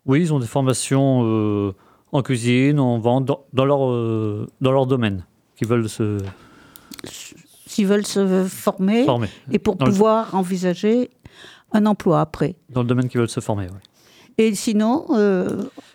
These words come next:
Speaker 1: Et on les aide pour faire, euh, la conduite.
Speaker 2: Très bien.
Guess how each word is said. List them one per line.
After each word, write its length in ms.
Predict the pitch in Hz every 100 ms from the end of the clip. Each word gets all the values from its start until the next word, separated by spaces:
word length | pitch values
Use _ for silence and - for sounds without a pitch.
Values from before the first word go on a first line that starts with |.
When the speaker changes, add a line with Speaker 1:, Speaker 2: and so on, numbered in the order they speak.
| -
Speaker 1:
Et 80 | 131
on 100 | 131
les 220 | 127 123
aide 280 | 147 139 131
pour 200 | - 123
faire, 160 | 131 123
euh, 640 | 120 113 113 110 104 -
la 160 | - 113
conduite. 460 | 123 104 131 - - _ _ _ _ _ -
Speaker 2:
Très 160 | - 277
bien. 320 | 208 180